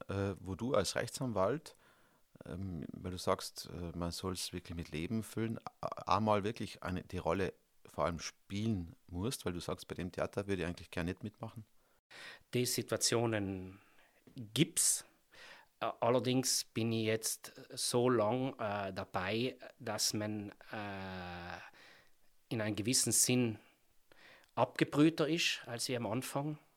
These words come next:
Speaker 2: Ich kann mich erinnern, bei meiner ersten Scheidung, die ich selber unterschrieben habe als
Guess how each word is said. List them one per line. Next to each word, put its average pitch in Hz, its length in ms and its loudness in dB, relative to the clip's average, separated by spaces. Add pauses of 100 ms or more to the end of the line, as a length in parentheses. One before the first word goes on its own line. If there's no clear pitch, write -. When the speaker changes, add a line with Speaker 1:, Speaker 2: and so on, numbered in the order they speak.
(220)
Speaker 2:
Ich 127 120 -8
kann 113 300 0
mich 110 100 2
erinnern, 107 460 -2
bei 107 120 0
meiner 104 220 -2
ersten 110 480 -2
Scheidung, 120 640 0
die 104 160 0
ich - 80 0
selber 113 340 0
unterschrieben 113 640 -2
habe 131 180 -2
als 98 400 -8